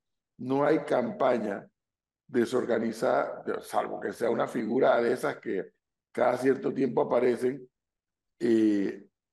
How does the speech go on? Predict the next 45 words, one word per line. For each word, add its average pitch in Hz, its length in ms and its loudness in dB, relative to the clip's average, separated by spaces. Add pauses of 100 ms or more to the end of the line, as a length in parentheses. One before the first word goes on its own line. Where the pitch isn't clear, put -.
no 110 100 -6
hay 110 80 -2
campaña 131 440 -4
que 131 120 -2
gane 110 180 -2
sin 131 160 -8
organización. 98 680 -10 (280)
Yo 101 100 -10
no 110 160 -6
la, 127 160 -6
yo 113 80 -4
no 170 140 0
la 131 80 -2
conozco. 113 420 -6 (1040)
No - 100 -12
la 123 80 -6
conozco. - 500 -6
Porque 113 320 -2
hasta 120 260 -2
Milei, 135 400 2
que 143 120 -2
era 147 140 2
así 147 140 -4
como 156 260 -2
un, 135 440 -6 (640)
así 101 200 -4
como 147 200 0
su 120 120 -4
cabello 127 400 4
todo 139 220 2
desbaratado, 117 760 0 (300)
con 107 180 -4
seguridad, 120 880 2
y, - 40 -6
y 113 40 -8
se 120 140 -2
notó 117 320 0
cuando 165 300 2
entró 139 420 2
y - 80 0
se 151 180 -6
hizo 131 180 -4
la 131 100 0
alianza 120 420 -2
con, 101 260 -8